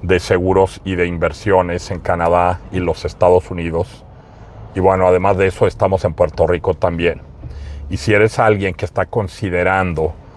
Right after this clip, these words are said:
unirse a esta industria, checa tus opciones completamente, todas, ¿ok? Porque ya lo he mencionado en otros videos anteriores. Hay tres tipos, tres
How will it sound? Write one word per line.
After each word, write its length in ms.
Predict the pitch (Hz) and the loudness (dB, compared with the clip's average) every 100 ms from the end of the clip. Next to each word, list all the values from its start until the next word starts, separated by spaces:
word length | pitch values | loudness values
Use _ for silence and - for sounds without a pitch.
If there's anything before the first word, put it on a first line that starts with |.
| - - - | -20 -14 -4
unirse 600 | 98 95 98 90 107 92 | -2 2 0 2 2 4
a 100 | 90 | 2
esta 320 | 87 - 98 | 0 -2 -2
industria, 640 | 87 85 87 - 110 135 - - - - - - - - - | -2 -4 -6 -4 -2 -2 -4 -16 -16 -16 -18 -20 -20 -18 -4
checa 420 | - 104 - 113 | 0 0 0 -2
tus 260 | - 98 | -2 -2
opciones 600 | 107 87 - 107 101 101 | 0 -2 -2 0 0 -2
completamente, 960 | - 92 - 92 - 95 90 87 - 80 - - | -4 -4 0 0 0 -2 -2 -4 -4 -6 -4 2
todas, 600 | 104 104 82 - - - - - - - - | 4 4 2 -4 -14 -20 -20 -20 -20 -14 -8
¿ok? 260 | 85 - 98 151 - - - - - - | -6 -2 0 -2 -6 -12 -14 -16 -8 2
Porque 480 | 110 98 - 110 117 107 | 2 2 2 2 0 -2
ya 200 | 101 107 | 0 2
lo 100 | 113 | 4
he 60 | 120 | 2
mencionado 760 | 117 104 110 98 98 101 107 101 | 2 -2 -4 -2 0 2 0 -2
en 180 | 98 92 | -6 -4
otros 560 | 98 - 104 95 - | -4 0 0 -2 -4
videos 720 | 98 90 95 90 95 92 92 101 | -6 -4 -2 2 4 4 2 0
anteriores. 840 | 87 76 90 90 87 80 78 - - - - - | -2 -2 0 2 2 2 -2 -4 -4 -4 -6 -2
Hay 160 | 95 104 | 0 0
tres 560 | 90 113 107 110 - - - | 2 2 4 2 -2 -10 -4
tipos, 520 | 110 98 - 87 - | -2 -2 0 -2 -2
tres 260 | - 107 | 0 0